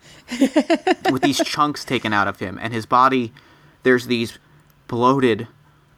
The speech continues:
Speaker 2: pustules on him. And you swear you see runes or markings or letters, like,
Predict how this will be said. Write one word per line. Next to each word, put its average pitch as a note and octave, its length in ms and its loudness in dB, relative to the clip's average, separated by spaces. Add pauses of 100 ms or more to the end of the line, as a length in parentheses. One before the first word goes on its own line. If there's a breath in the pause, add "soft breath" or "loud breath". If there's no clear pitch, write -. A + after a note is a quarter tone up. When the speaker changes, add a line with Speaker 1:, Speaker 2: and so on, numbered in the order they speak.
Speaker 2:
pustules A#2+ 800 -2
on A2+ 200 0
him. A2 340 -12 (760)
And A#2 380 -2 (260)
you A#2 120 -12
swear C3+ 340 0
you B2+ 140 -2
see A#2+ 240 -4
runes C#3 920 -2 (480)
or C3 200 2
markings A#2+ 840 -2
or A#2 140 -2
letters, A#2 480 0
like, A2 160 -6